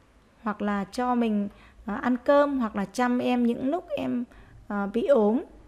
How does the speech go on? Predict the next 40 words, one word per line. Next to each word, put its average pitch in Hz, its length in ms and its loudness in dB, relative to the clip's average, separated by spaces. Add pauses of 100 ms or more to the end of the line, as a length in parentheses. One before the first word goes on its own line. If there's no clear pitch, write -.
(320)
Đó 190 180 -4
là 214 320 -2 (180)
cái 214 220 -6 (120)
phần 208 280 0
gợi 208 180 -2
ý 262 180 -2
thứ 254 140 -6
hai, 285 380 -4 (440)
đó 196 120 -4
là 233 180 -2
chúng 214 180 -4
mình 233 160 0
kể 208 260 -4
được 202 220 -4
xem 226 340 -2
người 208 160 -2
thân 233 300 -4
của 226 200 -2
em 226 280 -2 (360)
đã - 100 -2
làm 262 260 0
việc 226 220 0
gì 240 160 0
cho 262 180 -6
em. 302 340 -4 (1900)
Gợi 247 140 4
ý 220 360 2
thứ 247 140 0
ba, 269 420 2 (760)
em 262 380 6
có 233 160 2
suy 311 200 -2
nghĩ 294 240 0
gì 269 320 2
về 233 160 2
việc 226 340 4
người 233 180 2
thân 269 340 0
đã - 140 -2
làm? 277 380 0